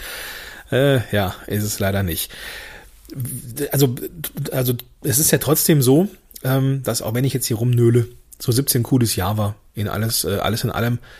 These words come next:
Zweitausendachtzehn wird aber um Längen geiler, das fühle ich jetzt schon. Und zweitausendachtzehn kann auch für dich und deinen Podcast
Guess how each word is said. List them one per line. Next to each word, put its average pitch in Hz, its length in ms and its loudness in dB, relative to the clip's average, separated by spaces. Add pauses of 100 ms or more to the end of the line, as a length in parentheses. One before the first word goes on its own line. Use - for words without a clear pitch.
(120)
Zweitausendachtzehn 127 460 2
wird 143 160 4
aber 131 240 2 (220)
um 156 180 6
Längen 170 360 6
geiler, 135 320 6
das 120 180 2
fühle 131 240 4
ich - 80 0
jetzt 117 140 0
schon. 127 260 2
Und 117 180 -2
zweitausendachtzehn 120 580 0
kann 156 180 0
auch 135 120 0
für 131 140 -2
dich 135 160 0
und 123 80 0
deinen 117 160 0
Podcast - 640 -4